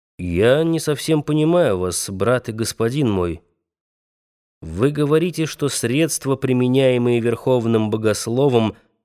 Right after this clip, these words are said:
чтобы сохранить иудаизм, правильны. Но если иудаизм примет тот облик, который ему хочет придать Гамалиил, разве этот облик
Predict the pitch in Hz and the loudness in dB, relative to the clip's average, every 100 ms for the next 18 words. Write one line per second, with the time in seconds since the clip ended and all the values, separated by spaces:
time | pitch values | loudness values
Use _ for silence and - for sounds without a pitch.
0 | - - 98 104 - 107 110 110 120 123 | -20 -6 -4 -2 -2 -4 -2 0 0 -2
1 | - - 117 113 110 120 117 117 110 127 | -6 -8 -4 -2 0 0 0 0 0 0
2 | 135 101 90 82 78 - _ _ _ _ | 2 0 -2 -2 -6 -10 _ _ _ _
3 | _ _ _ _ _ _ _ - 85 87 | _ _ _ _ _ _ _ -10 -4 -2
4 | 98 120 143 - 131 135 127 - 131 127 | 0 0 0 -2 -2 -4 -4 -4 -2 0
5 | 123 127 143 117 113 107 127 123 113 - | 0 0 0 0 0 -2 -2 0 -2 -4
6 | - 120 110 - 135 135 107 104 98 - | -8 -6 -6 -2 0 0 0 -4 -6 -8
7 | 107 - 117 117 107 113 107 - 120 107 | -6 -2 0 0 0 -2 -2 -4 -4 -6
8 | - 113 117 120 107 110 107 104 104 110 | -6 -4 0 0 -2 -2 0 0 0 0
9 | 135 101 - _ _ _ _ _ _ _ | 0 0 -4 _ _ _ _ _ _ _
10 | _ - 90 117 156 147 160 - 151 151 | _ -4 2 4 2 0 -4 -2 -2 -2
11 | 139 175 175 110 95 - - | -2 0 0 0 -4 -6 -18